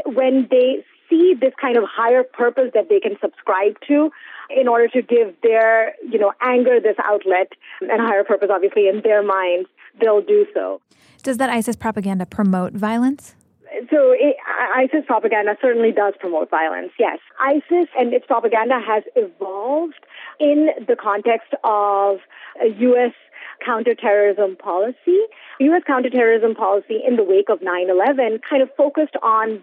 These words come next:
Speaker 1: the threat that, that we knew, which was Al-Qaeda, and the kinds of large-scale attacks that Al-Qaeda could carry out, you know, with bombs, with planes. And so essentially what the U S focused on was dismantling Al-Qaeda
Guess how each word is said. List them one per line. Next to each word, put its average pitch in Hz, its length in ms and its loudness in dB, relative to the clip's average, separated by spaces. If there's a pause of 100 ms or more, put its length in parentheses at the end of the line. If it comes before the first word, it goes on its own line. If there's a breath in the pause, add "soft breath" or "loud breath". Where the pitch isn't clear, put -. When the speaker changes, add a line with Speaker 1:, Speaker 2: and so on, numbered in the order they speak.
Speaker 1:
the 220 200 2 (220)
threat 240 260 0
that, 208 120 -4 (180)
that 220 140 0
we 214 140 -4
knew, 202 360 -2
which 294 180 0
was 202 200 2 (100)
Al-Qaeda, 233 600 -2 (360 loud breath)
and 277 160 2
the 294 60 -2
kinds 349 320 -4
of 277 180 -2
large-scale 220 720 0
attacks 190 320 -4
that 185 120 -2
Al-Qaeda 185 500 -2 (100)
could 185 260 0 (380 loud breath)
carry 185 300 0
out, 190 260 -4
you 208 100 -4
know, 180 160 -4
with 196 280 -4
bombs, 190 500 -2
with 214 220 -2
planes. 196 340 0
And 220 220 -6
so 247 260 2 (340 loud breath)
essentially 294 400 0
what 247 300 0 (260)
the 214 120 0
U 214 180 2
S 208 160 0
focused 202 360 0
on 175 420 -4
was 190 400 0 (560 loud breath)
dismantling 214 840 -2
Al-Qaeda 175 500 -4